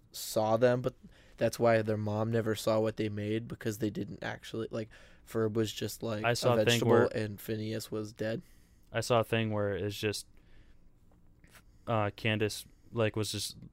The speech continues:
Speaker 2: was just, like, actually autistic, and she just imagined that she had, that's why, like, Jeremy never wants her back, is because he's just trying to be nice, go, "Oh, no, sorry, I'm not, like, uh, super interested in stuff."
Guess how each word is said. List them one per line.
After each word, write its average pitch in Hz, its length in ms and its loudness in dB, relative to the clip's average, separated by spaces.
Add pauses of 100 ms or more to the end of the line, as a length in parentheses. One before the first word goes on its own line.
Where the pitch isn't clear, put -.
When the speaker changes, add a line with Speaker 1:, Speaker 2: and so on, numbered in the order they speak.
(420)
Speaker 2:
was 117 160 0
just, 110 240 -4
like, 110 260 4
actually 107 380 0
autistic, 104 600 -2
and 107 100 -6
she 107 120 -6
just 104 220 -10
imagined 98 600 -6 (100)
that 98 200 -4
she 104 200 -6
had, 101 340 -2 (340)
that's - 160 0
why, 120 100 4
like, 113 220 2
Jeremy 104 500 0
never 104 260 -4
wants 101 220 -4
her 104 80 -4
back, 95 500 -8 (500)
is 107 100 -6
because 107 320 2
he's 107 140 -2
just 107 160 -6
trying 110 160 2
to 107 40 2
be 104 120 2
nice, 104 300 0
go, 110 200 2
"Oh, 123 220 0
no, 113 320 -2
sorry, 110 420 0
I'm 107 140 -4
not, 107 340 -4
like, 107 340 -6 (1000)
uh, 101 380 0 (340)
super 113 280 -4
interested 107 540 -4
in 104 120 -2
stuff." 104 400 -2